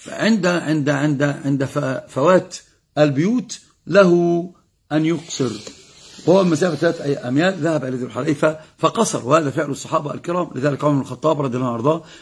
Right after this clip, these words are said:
فعل ذلك وقصر، آه، في ذي الحليفة، وكان المقصد هنا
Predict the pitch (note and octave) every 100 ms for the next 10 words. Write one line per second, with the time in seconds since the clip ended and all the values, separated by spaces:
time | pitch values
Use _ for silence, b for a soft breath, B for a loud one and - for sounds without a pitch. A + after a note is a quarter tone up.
0 | B D#3 C#3+ B2 C#3 D#3+ D3 D3+ C#3 -
1 | D#3+ - C3 C3 C#3+ b b b - B2
2 | - C#3+ C#3+ - B2 - C3 F#3 F3+ G3+
3 | G#3 B - C3+ E3+ D#3 C#3 D#3+ - C#3+
4 | B2 - C3 D#3+ D3